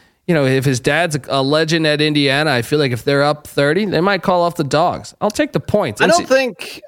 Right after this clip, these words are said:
Speaker 2: I don't think Tom Allen can afford sympathy plays. I think he needs to win as much as he can and buy as much as he can before he gets fired. So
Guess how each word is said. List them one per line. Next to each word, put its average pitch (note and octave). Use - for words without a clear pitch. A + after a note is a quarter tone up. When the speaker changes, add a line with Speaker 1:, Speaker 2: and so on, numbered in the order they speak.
Speaker 2:
I A3+
don't C#4
think G#3+
Tom F#3+
Allen E3+
can D3
afford B2
sympathy A#2+
plays. F#2+
I C#3
think D3+
he D#3
needs D3+
to C3+
win D3
as C3
much D3+
as D#3
he D3
can C#3+
and B2
buy C#3+
as A2
much G#2+
as G#2
he G#2+
can G#2+
before G#2+
he A#2+
gets A2
fired. F#2
So G2+